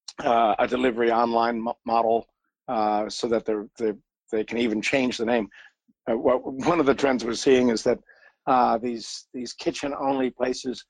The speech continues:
<clears throat> excuse me, all you need to do is invest in a website, uh, and you can actually run three or four kitchens or three or four restaurants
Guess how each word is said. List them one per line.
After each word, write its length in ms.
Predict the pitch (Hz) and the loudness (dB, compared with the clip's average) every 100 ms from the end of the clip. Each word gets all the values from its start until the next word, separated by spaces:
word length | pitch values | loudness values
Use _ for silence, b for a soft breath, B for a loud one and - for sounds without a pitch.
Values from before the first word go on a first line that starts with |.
| _ | _
<clears throat> 240 | _ _ - | _ _ 0
excuse 600 | 311 214 185 135 - 139 | 2 4 2 -2 -8 -6
me, 60 | |
all 160 | 131 143 | 0 0
you 140 | 147 | 0
need 200 | 139 147 | -4 -6
to 80 | 127 | -8
do 200 | 113 147 | -8 -6
is 100 | 131 | -6
invest 440 | 120 107 139 131 120 | -6 -2 0 -2 -6
in 60 | |
a 40 | 113 | -4
website, 580 | 123 147 - 113 117 - _ _ 123 | -2 -4 -4 -4 -4 -10 _ _ -6
uh, 400 | 117 113 110 113 | -2 -2 -4 -6
and 160 | - 120 | -8 -8
you 100 | 127 | -6
can 140 | 131 | -4
actually 360 | 123 123 - 113 | -4 -4 -6 -8
run 340 | 110 123 120 - _ _ _ | -2 -2 -2 -10 _ _ _
three 300 | - 165 160 | -8 0 2
or 100 | 143 | 2
four 320 | - 151 143 | 0 -2 -2
kitchens 800 | - 165 143 - 104 110 120 - _ - | -2 -4 -6 -8 -10 -10 -12 -14 _ -6
or 180 | 117 | -6
three 220 | 113 - 147 | -4 2 2
or 80 | |
four 300 | 131 135 123 | 2 2 2
restaurants 720 | 107 135 143 - 113 101 101 | 2 0 0 -2 -2 -2 -6